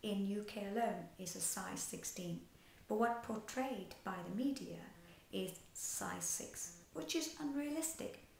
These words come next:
So ask yourself, is this the image and messages that you want to be surrounded by? Instead, decide to choose to look for something positive in the media.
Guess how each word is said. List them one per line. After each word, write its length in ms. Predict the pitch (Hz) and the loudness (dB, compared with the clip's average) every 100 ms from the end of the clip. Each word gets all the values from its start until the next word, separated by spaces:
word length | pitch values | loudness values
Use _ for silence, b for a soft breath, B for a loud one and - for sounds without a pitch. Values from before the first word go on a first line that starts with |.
| - | -12
So 200 | - 262 | -2 2
ask 280 | 320 320 262 | 4 4 2
yourself, 360 | 254 - 170 - - - - - | 0 0 -6 -8 -12 -20 -12 6
is 240 | 254 254 | 8 8
this 160 | 277 277 | 4 0
the 200 | - - | -4 2
image 500 | 254 233 208 - - 202 | 4 4 0 -2 -4 -4
and 340 | 190 196 196 - | 0 -2 -2 -2
messages 540 | 202 208 202 - 175 | 0 2 0 -4 -6
that 140 | - 190 | -6 -4
you 80 | 180 | -4
want 160 | 175 | -4
to 100 | 175 | -4
be 40 | 185 | -4
surrounded 640 | - 180 185 190 170 165 | -2 -2 -2 0 -2 -2
by? 200 | - - - - - - - - - B B B B - | -6 -8 -12 -18 -20 -20 -20 -20 -20 B B B B -4
Instead, 680 | 214 208 - - 302 226 170 - - - - - - - - - | 0 2 2 2 0 0 -6 -10 -20 -20 -20 -20 -20 -20 -12 0
decide 540 | 247 - 277 262 - | 0 4 4 4 2
to 140 | - - | -4 0
choose 420 | - 254 233 - | 4 4 4 0
to 100 | - 202 | 0 2
look 220 | 226 226 | 2 0
for 120 | 202 | -2
something 420 | - 196 214 196 - | -2 -2 -2 -6 -4
positive 540 | 202 202 - - 170 170 | -2 -2 -2 -2 -2 0
in 140 | 180 | 0
the 60 | 175 | 2
media. 400 | 170 165 - | 4 2 -4